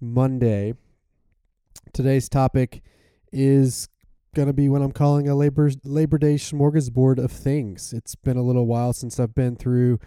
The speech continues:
details on some current events, so we're gonna get to some current events, and then I've got some just random coaching thoughts for you at the end of the podcast based on some recent athlete discussions I've had, some things that are top of mind for me as a coach that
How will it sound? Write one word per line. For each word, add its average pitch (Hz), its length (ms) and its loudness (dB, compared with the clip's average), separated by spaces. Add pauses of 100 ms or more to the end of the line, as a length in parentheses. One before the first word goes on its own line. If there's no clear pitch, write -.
(500)
details 139 560 4
on 131 180 2
some 127 140 -4
current 143 380 2
events, 131 340 2
so 139 80 2
we're 117 80 2
gonna 127 140 0
get 123 140 -2
to 127 100 -2
some 123 160 -8
current 131 340 0
events, 131 480 0
and 117 160 -6
then 120 140 -2
I've 117 160 -4
got 120 260 -2
some 117 400 -4 (800)
just - 240 -2
random 143 340 4
coaching 143 400 4
thoughts 127 260 4
for 127 200 2
you 123 160 4
at 120 100 2
the - 160 -12
end 147 240 -2
of 120 100 0
the 113 60 -4
podcast 113 840 -4 (260)
based 117 380 -4
on 117 480 -4
some 117 220 -12
recent 120 440 -6 (160)
athlete 123 440 -4
discussions - 520 -8
I've 131 240 -2
had, 123 260 -4
some 117 200 -16
things 117 240 -8
that 120 100 -6
are 113 80 -2
top 120 300 -8
of 120 120 -6
mind 113 380 -8
for 110 180 -10
me 135 300 -6
as 127 180 -4
a 123 60 -4
coach 131 400 0
that 117 400 -6